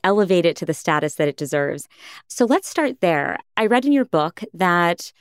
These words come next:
there's a very interesting connection that exists between friendship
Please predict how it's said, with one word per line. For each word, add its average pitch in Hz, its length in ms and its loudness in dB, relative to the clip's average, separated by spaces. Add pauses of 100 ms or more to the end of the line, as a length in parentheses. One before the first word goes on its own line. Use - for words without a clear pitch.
(420)
there's 196 320 2
a 196 60 -2
very 226 280 4
interesting 196 520 -2
connection 156 520 0
that 151 80 2
exists 151 380 0
between 156 380 -2
friendship 185 600 -2